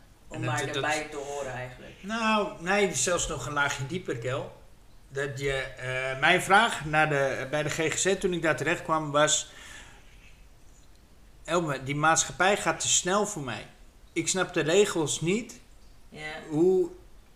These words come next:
Speaker 2: hoe de maatschappij werkt. Wat verwachten mensen van mij en, en,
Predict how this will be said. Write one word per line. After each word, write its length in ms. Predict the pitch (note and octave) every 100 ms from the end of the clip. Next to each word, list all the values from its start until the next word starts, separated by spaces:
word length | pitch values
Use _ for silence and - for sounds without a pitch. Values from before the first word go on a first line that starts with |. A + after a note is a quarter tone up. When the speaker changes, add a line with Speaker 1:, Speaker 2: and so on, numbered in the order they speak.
| - -
Speaker 2:
hoe 160 | E3+ G3+
de 60 |
maatschappij 600 | G3 F3+ D#3+ - A3 B3
werkt. 220 | F3+ A#2+ A#2
Wat 180 | E3+
verwachten 520 | - D#3+ F#3 F#3+ E3 D3
mensen 400 | D3+ E3+ D#3 C3+
van 160 | C3
mij 500 | C3 C#3 C#3 C3+ A#2+
en, 200 | A#2+ A#2+
en, 320 | A#2 A#2+ A#2